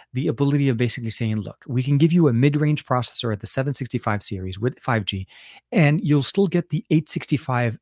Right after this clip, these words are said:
experience from the daily activity usage." What the eight fourteen or the eight, eight thirteen Bionic is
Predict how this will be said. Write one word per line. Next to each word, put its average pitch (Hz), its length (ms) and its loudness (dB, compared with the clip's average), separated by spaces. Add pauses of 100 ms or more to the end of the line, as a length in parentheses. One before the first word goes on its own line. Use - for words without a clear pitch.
experience 180 600 2
from 131 160 0
the 120 80 2
daily 123 340 2
activity 127 420 0
usage." - 480 -4 (520)
What 180 240 2
the 233 160 -2
eight 208 160 6
fourteen 165 540 0
or 101 80 -2
the 117 140 -2
eight, 160 200 2 (120)
eight - 280 0
thirteen 131 300 0
Bionic 101 540 -2
is 123 320 2